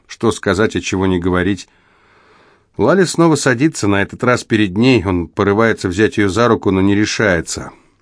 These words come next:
«Не хочу докучать тебе, но обещай мне одну вещь». «Какую?»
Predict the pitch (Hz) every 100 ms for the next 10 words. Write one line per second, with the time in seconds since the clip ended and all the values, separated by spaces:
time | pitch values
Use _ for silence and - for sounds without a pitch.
0 | _ _ _ _ _ _ _ _ - 92
1 | 110 107 - 107 - 101 127 120 - 90
2 | 80 - _ _ _ _ - 92 87 95
3 | - 135 120 113 107 107 135 131 87 -
4 | - - _ _ - 85 80 95 98 101